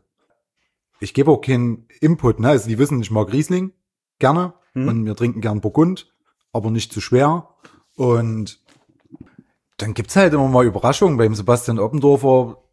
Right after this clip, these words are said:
Speaker 1: ähm, der macht ja eine sehr asiatische Küche. Und da hab ich mich dann halt mal mit den Geschichten aus Japan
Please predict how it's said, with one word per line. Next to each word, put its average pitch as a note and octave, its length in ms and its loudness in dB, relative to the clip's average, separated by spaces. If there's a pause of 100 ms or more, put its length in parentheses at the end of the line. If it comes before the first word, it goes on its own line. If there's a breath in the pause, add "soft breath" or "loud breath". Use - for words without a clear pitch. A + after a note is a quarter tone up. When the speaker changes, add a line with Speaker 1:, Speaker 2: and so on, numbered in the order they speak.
(260)
Speaker 1:
ähm, A2+ 220 -2
der A2+ 80 -4
macht A2+ 220 -2
ja A#2+ 60 0
eine A#2 120 0
sehr A2 280 -2
asiatische B2 580 0
Küche. G#3 440 0 (880 soft breath)
Und A#2 260 0
da G#2 100 -2
hab G#2+ 140 -2
ich A2+ 80 -12
mich A#2 140 -4
dann G#2+ 180 -2
halt A2 160 -2
mal G#2+ 220 -2 (300)
mit B2 280 -6
den A2 280 -2
Geschichten A#2+ 420 -8
aus G#2 200 -4
Japan A#2 500 0